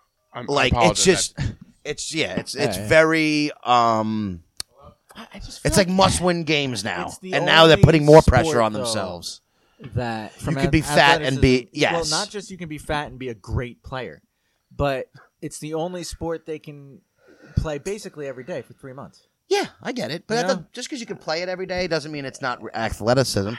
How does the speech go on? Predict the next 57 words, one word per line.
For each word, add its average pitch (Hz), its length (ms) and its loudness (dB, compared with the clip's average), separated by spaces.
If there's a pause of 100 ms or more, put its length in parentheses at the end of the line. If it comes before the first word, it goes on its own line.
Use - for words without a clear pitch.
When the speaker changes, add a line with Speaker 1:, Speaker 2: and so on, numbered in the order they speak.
Speaker 3:
It's - 160 -14
Speaker 2:
You 156 40 -6
know 185 120 -2
how 151 60 -2
Speaker 3:
just 131 60 -6
Speaker 2:
hard 151 180 4
it - 20 -6
Speaker 3:
a - 20 -6
Speaker 2:
is 156 60 0
Speaker 3:
lot 156 60 -2
Speaker 2:
to 131 60 -6
Speaker 3:
of 123 60 -8
Speaker 2:
hit 147 100 0
a 139 40 -4
Speaker 3:
standing 135 220 2
Speaker 2:
ball? 156 200 2
Speaker 3:
around. 143 240 -8
Speaker 2:
Hit 131 140 -4
a, 139 40 -2
Speaker 3:
No, 208 140 0
no, 175 60 -2
I, 175 180 -8 (140)
I, 170 80 -2
Speaker 2:
a 170 40 2
moving 180 400 -6
ball? 165 440 2
Speaker 3:
I, 160 60 -6
I 160 80 -8
view 147 260 -8
it 165 60 -8
as 147 100 -14
more 160 100 -10
of 135 80 -8
a 107 60 -8
game. 117 440 -14 (1040)
Speaker 2:
Uh, - 40 -16 (340)
Speaker 3:
It's - 160 -6
Speaker 2:
I 220 40 -6
Speaker 3:
just 196 120 -4
Speaker 2:
mean, - 100 -14
he's - 20 -2 (100)
Speaker 3:
that 208 80 -8
Speaker 2:
still - 140 -2
running 147 300 -4
and 151 80 -4
Speaker 3:
yeah, 180 400 0
Speaker 2:
catching 123 140 -6
and 127 120 -14
running 135 180 -4
Speaker 3:
barely. 101 640 -6
Speaker 2:
bases. 120 120 -16
Speaker 3:
But, 147 240 4
<laughs> - 20 8
yeah. 214 380 4
Speaker 2:
I 196 80 0
mean, 208 260 -4
I, - 100 -10